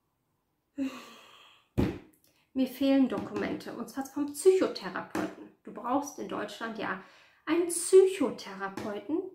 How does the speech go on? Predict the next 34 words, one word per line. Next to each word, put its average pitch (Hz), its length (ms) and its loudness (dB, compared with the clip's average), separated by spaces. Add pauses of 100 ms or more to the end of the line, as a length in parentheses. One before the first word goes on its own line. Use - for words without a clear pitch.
(180)
der 247 80 0
bestätigt, - 1300 -2 (580)
dass 240 200 -8
eine 240 100 -2
Namensänderung 214 760 -2
sinnvoll - 640 -2
ist. - 420 -8
Und 233 200 -6
diesen 285 200 2
Psychotherapeuten, 202 1400 -2
den 339 160 2
musst 349 260 2
du - 60 -4
erstmal 220 440 -6
finden. 294 640 2 (960)
Die 247 180 0
Wartelisten 294 580 0
betragen 240 460 -8
über 277 260 -2
dreizehn 226 560 -6
Monate. - 500 -2 (640)
Alle, 294 220 6
die 277 120 4
meine 220 340 2
Videos 302 480 4
gesehen 196 320 -2
haben 214 120 -4
von 202 180 -10
vor - 420 -6
einem 214 320 2
Jahr, 247 520 2
also 196 200 -8
sprich - 380 -14
dreiundzwanzig, 233 1000 -2